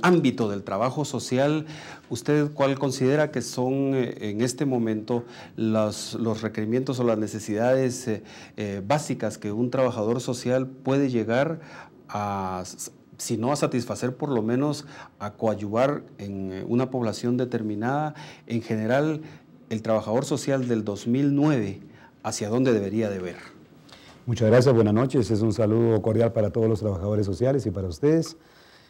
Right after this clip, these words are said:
Speaker 2: Esta es una brillante oportunidad para que podamos compartir realmente que el trabajador social, eh, en principio, pues, procede de una profesión universal.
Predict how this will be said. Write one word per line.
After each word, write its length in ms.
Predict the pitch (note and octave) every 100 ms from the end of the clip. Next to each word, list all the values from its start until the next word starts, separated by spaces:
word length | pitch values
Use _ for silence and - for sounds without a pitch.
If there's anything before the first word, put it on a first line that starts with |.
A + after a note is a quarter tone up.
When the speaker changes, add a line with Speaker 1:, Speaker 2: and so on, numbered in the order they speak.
| _
Speaker 2:
Esta 200 | B2 A2+
es 80 | A2+
una 120 | C3 B2+
brillante 360 | A#2 A#2+ A#2
oportunidad 540 | A#2+ A2 A2+ G#2 A2+ C#3+
para 180 | B2
que 80 | G#2
podamos 320 | F#2+ G#2+ A2+
compartir 640 | - F#2+ G#2+ - C3 D#3+ E3+ - - _ _ -
realmente 480 | B2 A#2 B2 B2+ C3
que 60 |
el 80 | A2
trabajador 520 | G#2 G#2 F#2+ G#2+ A#2
social, 580 | C3 A2 C3 C3 C#3 C#3+
eh, 340 | B2 A2 G#2+ G#2
en 80 |
principio, 460 | G2 G#2 D3+ D3+ A#2
pues, 220 | G#2+ F2+
procede 420 | - G2 A#2+ A2+
de 60 | A2
una 120 | A2+
profesión 380 | G2+ F#2+ G2 G#2+
universal. 560 | G#2 F#2+ E2+ A#2+ B2+